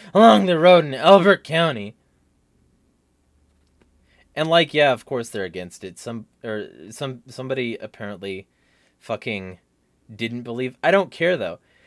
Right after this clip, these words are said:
"The conspiracists don't believe us. Okay, but try checking your narrative against reality and stop ignoring parts that don't fit. If you can't tell weird Freemason-looking satanic monuments when you see them,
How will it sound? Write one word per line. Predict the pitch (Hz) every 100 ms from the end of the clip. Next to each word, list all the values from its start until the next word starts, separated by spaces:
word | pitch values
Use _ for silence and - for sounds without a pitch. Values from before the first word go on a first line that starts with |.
| _
"The | - 156
conspiracists | 156 160 - 220 202 127 160 - - - _ _ -
don't | 196 196 165
believe | 196 196 185 151
us. | 113 101 - - 202 214 170 190
Okay, | 214 160 147 127 107 - 180 175 139
but | 185
try | 175 202 214 214
checking | - 208 175 190 170
your | 156
narrative | 156 175 170 139
against | 131 180 180 139
reality | 147 156 170 147 113 113 - 175 151
and | 175
stop | 139 190 190
ignoring | 180 147 170 170 127
parts | - 175 156
that | 131
don't | 143 139 -
fit. | 156 - - -
If | 143 196
you | 277
can't | 233 240 185
tell | - 190 175 160 - - 143 131 107
weird | 170 226 240 180
Freemason-looking | 165 208 190 180 170 160 170 180 170 135
satanic | 151 135 170 180 156
monuments | 135 156 165 151 127 117
when | 139 156
you | 156
see | - 151
them, | 131 113